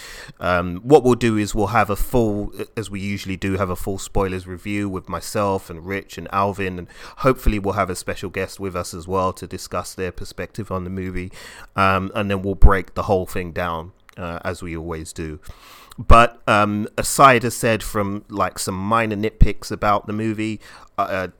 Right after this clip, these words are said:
definitely you need to go and see this film. Um, you know, it is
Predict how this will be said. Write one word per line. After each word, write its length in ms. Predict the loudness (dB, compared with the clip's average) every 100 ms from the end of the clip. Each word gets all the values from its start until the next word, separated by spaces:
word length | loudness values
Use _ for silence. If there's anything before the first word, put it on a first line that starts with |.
| _ _
definitely 580 | 2 2 0 -6 -6 -8
you 220 | -8 -6
need 180 | -6 -6
to 100 | -6
go 200 | -4 -4
and 100 | -6
see 180 | -8 -10
this 200 | -10 -10
film. 440 | -6 -4 -4 -8 -8
Um, 480 | -2 -2 -2 -6 -12 _
you 140 | -6 -2
know, 240 | -2 -2 -4
it 180 | -4 -4
is 420 | -4 -6 -8